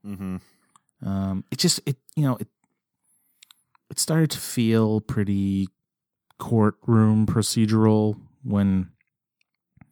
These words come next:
Speaker 2: that wasn't what I was looking for. Again, that just goes into expectations and everything.
Speaker 1: Mm-hmm.
Speaker 2: But, um,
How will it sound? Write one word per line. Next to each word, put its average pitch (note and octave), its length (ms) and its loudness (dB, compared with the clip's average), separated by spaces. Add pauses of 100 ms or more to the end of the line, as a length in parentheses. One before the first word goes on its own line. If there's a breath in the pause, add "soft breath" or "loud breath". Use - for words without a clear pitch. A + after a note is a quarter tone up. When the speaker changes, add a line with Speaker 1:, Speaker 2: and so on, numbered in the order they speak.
(680)
Speaker 2:
that F#2 120 -2
wasn't G#2 240 0
what G#2+ 100 2
I G#2 80 4
was F#2+ 140 -2
looking G#2 280 -2
for. G#2+ 400 -2 (120)
Again, A2 480 4
that G#2 160 0
just - 320 -4
goes F#2 220 0
into F#2 240 -4
expectations G2 840 -4
and G#2 100 -2
everything. G#2+ 440 -6 (140)
Speaker 1:
Mm-hmm. G2 60 -10 (1400 soft breath)
Speaker 2:
But, G#2 80 -8
um, F#2 440 -4